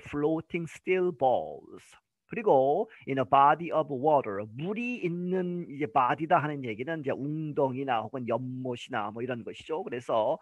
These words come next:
이렇게 한 연못에는 방문객들이 볼 수 있다. Narcissus Garden이라고 하는, 나르시서스는, 아, 이제 그 그리스 신화에 나오는 자기 도취에 빠져서,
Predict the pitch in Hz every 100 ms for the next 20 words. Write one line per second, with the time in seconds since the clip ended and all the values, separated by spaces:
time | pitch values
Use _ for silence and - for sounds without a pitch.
0 | - - - 120 - 139 135 175 170 143
1 | 143 156 147 143 139 - 190 220 214 220
2 | - - - 139 147 156 147 143 156 156
3 | 151 151 - 160 156 - 170 165 143 156
4 | 196 - 196 - 190 185 - 120 139 139
5 | 151 139 123 107 107 101 98 110 131 156
6 | 160 - 139 - 165 208 277 - - -
7 | 123 123 120 131 123 120 123 117 110 -
8 | 160 165 170 - 170 143 131 127 113 107
9 | 110 113 98 117 - - 123 135 - 123
10 | - 123 113 - 120 120 127 120 107 90
11 | 101 143